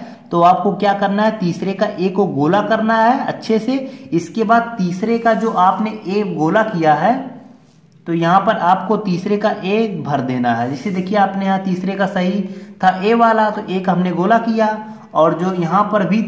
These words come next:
तीसरे का है, यहाँ पर तीसरे में ए लिख देना है कुछ इस प्रकार।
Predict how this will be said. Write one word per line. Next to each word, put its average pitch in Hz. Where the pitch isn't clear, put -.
तीसरे 185
का 180
है, 214
यहाँ 175
पर 208
तीसरे 196
में 220
ए 185
लिख 143
देना 120
है 113
कुछ 170
इस 147
प्रकार। 113